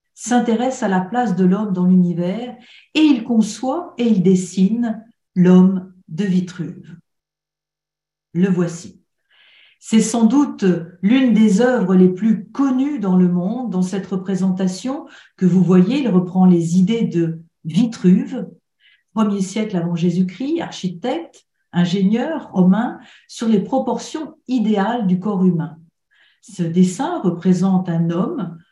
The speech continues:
dans deux positions superposées, à l'intérieur d'un carré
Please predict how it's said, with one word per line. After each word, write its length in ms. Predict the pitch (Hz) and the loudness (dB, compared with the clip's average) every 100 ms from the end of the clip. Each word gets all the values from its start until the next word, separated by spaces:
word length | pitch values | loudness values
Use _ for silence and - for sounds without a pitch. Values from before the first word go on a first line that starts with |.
| _ 165 | _ -4
dans 280 | 175 185 | 2 4
deux 460 | 175 165 226 262 214 | 4 2 -4 -4 -4
positions 540 | 208 196 185 180 214 | -4 0 0 -2 -6
superposées, 880 | 196 190 175 185 190 190 170 285 392 - - _ | -6 -6 -4 -4 0 0 0 -4 -8 -14 -20 _
à 100 | 196 | -4
l'intérieur 540 | 208 190 196 202 190 | -2 -2 -2 -2 -4
d'un 220 | 165 165 | -2 -2
carré 640 | 165 - 220 196 196 - - | -4 -2 -2 0 -2 -2 -8